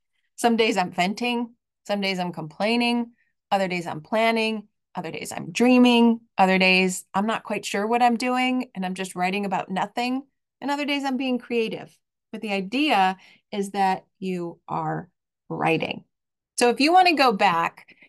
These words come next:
you can find other episodes on morning pages on this podcast, but know that a couple more are coming up,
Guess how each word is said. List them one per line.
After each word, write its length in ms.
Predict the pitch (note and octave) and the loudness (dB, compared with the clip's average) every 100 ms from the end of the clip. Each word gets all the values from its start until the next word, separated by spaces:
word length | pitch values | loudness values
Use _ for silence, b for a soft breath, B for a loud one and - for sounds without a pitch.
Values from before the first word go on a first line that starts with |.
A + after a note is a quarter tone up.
| _ | _
you 180 | A3+ B3+ | 0 0
can 180 | D#4 C4+ | 0 -2
find 480 | B3+ G#3+ G3+ G3+ - | 0 0 0 0 -2
other 260 | F#3+ F#3+ | -2 -2
episodes 560 | F#3 F3+ F3+ F#3 F3+ - | -4 -6 -8 -6 -8 -8
on 120 | F#3 F3+ | -6 -4
morning 360 | F3+ F3+ F3+ | -4 -4 -4
pages 540 | F3+ E3+ D#3+ E3 D#3+ - F#3+ | -6 -6 -4 -4 -4 -4 -2
on 240 | F#3+ G3 | 0 0
this 160 | F#3 - | -4 -8
podcast, 720 | D#3 - - - - - - _ _ _ | -10 -10 -8 -8 -8 -10 -20 _ _ _
but 140 | B3+ | 4
know 380 | B3+ C4 C#4 C#4+ | 6 6 8 6
that 300 | A#3+ A3+ G#3+ | 6 2 0
a 60 | G#3 | -4
couple 360 | - A3 B3 A#3 | -4 -2 0 0
more 500 | G3 F#3+ F#3 F#3 - _ _ | 0 -2 -4 -6 -8 _ _
are 120 | G3 | -8
coming 320 | F#3 F3+ E3 | -4 -2 -2
up, 240 | E3+ - | -4 -6